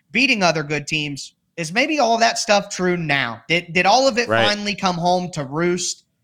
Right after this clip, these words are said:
Speaker 1: Did trading A J Brown leave you devoid of a, a playmaker that you need? Did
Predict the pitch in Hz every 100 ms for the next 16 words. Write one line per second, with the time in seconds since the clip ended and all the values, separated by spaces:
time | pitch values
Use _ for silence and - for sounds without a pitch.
0 | _ _ _ 170 175 170 165 208 240 233
1 | 214 208 180 196 180 185 185 180 180 190
2 | 175 196 165 151 175 180 175 165 160 160
3 | 160 160 156 151 160 160 151 151 - 202
4 | 196 180 170 170 156 165 165 165 165 156
5 | 143 151